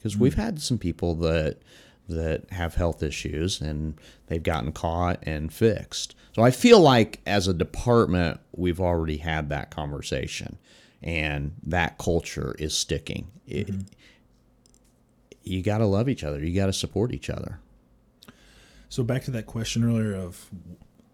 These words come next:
Speaker 2: why are guys so into White River? I think every department should be that way. I think every guy at every department, whether you're at, uh, Indianapolis, whether you're at Speedway, whether you're at Goshen, you're at Gary, you're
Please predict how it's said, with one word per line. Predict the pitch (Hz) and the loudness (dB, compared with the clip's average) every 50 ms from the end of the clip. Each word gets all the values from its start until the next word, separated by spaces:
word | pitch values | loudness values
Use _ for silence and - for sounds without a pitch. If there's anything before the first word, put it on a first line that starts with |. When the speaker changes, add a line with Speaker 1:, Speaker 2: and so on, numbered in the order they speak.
| - - 82 85 | -20 -18 -14 -10
Speaker 2:
why | 92 107 120 135 | -6 -4 -2 -2
are | 139 131 120 110 | 0 0 -2 -2
guys | 113 104 107 104 98 98 | -2 -2 -2 -2 -4 -6
so | - - - - 120 | -6 -6 -2 -2 0
into | 110 110 113 113 117 117 110 - - 92 87 85 85 85 - - _ _ _ - _ _ _ _ - - _ _ _ _ _ _ | 0 0 0 0 -2 -2 -4 -6 -10 -12 -12 -12 -14 -16 -18 -20 _ _ _ -20 _ _ _ _ -20 -20 _ _ _ _ _ _
White | - 107 98 | -6 -6 -4
River? | 90 85 82 - 76 76 | -6 -6 -8 -10 -10 -10
I | 98 110 | -10 -8
think | - - 131 123 113 - - - _ _ _ _ _ _ - | -6 -2 -2 0 -2 -2 -4 -12 _ _ _ _ _ _ -2
every | - 131 135 139 135 | 0 2 2 4 4
department | 123 117 - - 117 113 110 113 101 | 4 4 4 4 4 6 6 4 2
should | - - 104 98 | 0 -2 -2 0
be | 101 101 | 0 0
that | 92 87 82 - - | 0 -2 -4 -8 -10
way. | 78 71 69 - - _ _ - | -10 -12 -12 -14 -20 _ _ -12
I | 110 104 | -10 -8
think | 104 107 104 110 | -6 -6 -6 -6
every | 113 113 117 120 | -6 -6 -6 -6
guy | 110 113 107 107 107 104 104 | -4 -4 -4 -4 -4 -6 -6
at | 101 101 | -6 -6
every | 101 101 104 | -6 -6 -6
department, | 98 101 - - - 101 104 104 104 95 | -8 -8 -6 -4 -2 0 0 0 0 0
whether | 98 98 95 98 | -2 -4 -4 -2
you're | 95 95 95 98 95 95 | -2 -2 -2 -2 -2 -2
at, | 92 92 92 - - - - - - - - - | -2 -4 -6 -8 -14 -20 -20 -20 -20 -20 -14 -10
uh, | 87 85 | -8 -6
Indianapolis, | 87 95 107 113 110 107 101 104 107 107 107 113 110 - - | -2 0 2 2 2 2 2 2 0 0 2 0 0 0 0
whether | 101 95 92 | -2 -2 -2
you're | 92 90 90 | -2 -4 -4
at | 87 87 | -6 -8
Speedway, | - - - 117 113 107 101 101 101 101 98 | -8 -4 -2 0 0 2 0 -2 -2 -4 -6
whether | 95 90 90 90 | -6 -8 -8 -8
you're | 87 87 87 90 90 90 87 | -10 -10 -10 -10 -8 -8 -8
at | 87 85 87 90 - - - | -8 -10 -10 -12 -12 -8 -2
Goshen, | - 123 123 117 - - 113 110 104 101 | 0 2 2 2 0 0 0 0 0 0
you're | 95 95 92 90 90 | 0 -2 -4 -4 -6
at | 90 90 87 87 95 | -6 -8 -8 -8 -6
Gary, | 101 110 113 113 113 110 104 | -4 -2 0 0 0 0 0
you're | 101 98 101 101 | 0 0 0 -2